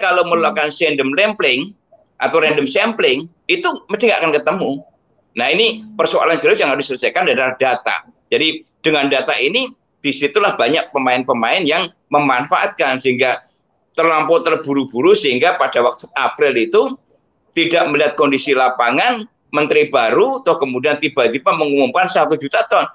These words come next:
Speaker 1: Semua kita terkejut, saya pun juga terkejut. Ini ada, ada, ada
Speaker 2: Ada
Speaker 1: apa
Speaker 2: apa?
Speaker 1: nih?
Speaker 2: Ada
Speaker 1: Ada apa ini? Ada
Speaker 2: pesanan
Speaker 1: baru
Speaker 2: siapa
Speaker 1: masuk,
Speaker 2: gitu, Pak, ya?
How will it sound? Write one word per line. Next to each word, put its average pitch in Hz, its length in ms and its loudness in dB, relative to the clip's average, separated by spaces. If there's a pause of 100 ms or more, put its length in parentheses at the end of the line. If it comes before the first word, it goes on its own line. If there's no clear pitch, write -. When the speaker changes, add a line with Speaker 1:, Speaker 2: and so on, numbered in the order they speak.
(100)
Speaker 1:
Semua 370 240 0
kita 302 240 0
terkejut, 208 400 -2
saya - 160 2
pun 285 160 2
juga 190 160 0
terkejut. 233 480 2 (800)
Ini 226 160 0
ada, 160 480 2 (160)
ada, 156 640 0 (240)
ada 147 300 2 (400)
Speaker 2:
Ada 220 240 0
Speaker 1:
apa 208 80 2
Speaker 2:
apa? 269 160 4
Speaker 1:
nih? 254 160 0 (240)
Speaker 2:
Ada 220 200 2 (360)
Speaker 1:
Ada 147 260 0 (220)
apa - 140 -2 (100)
ini? 160 160 -2
Ada 143 240 0
Speaker 2:
pesanan 247 160 2
Speaker 1:
baru 247 240 4
Speaker 2:
siapa 269 160 0
Speaker 1:
masuk, 285 160 0 (320)
Speaker 2:
gitu, 220 240 -4
Pak, 202 160 -6
ya? 190 140 -10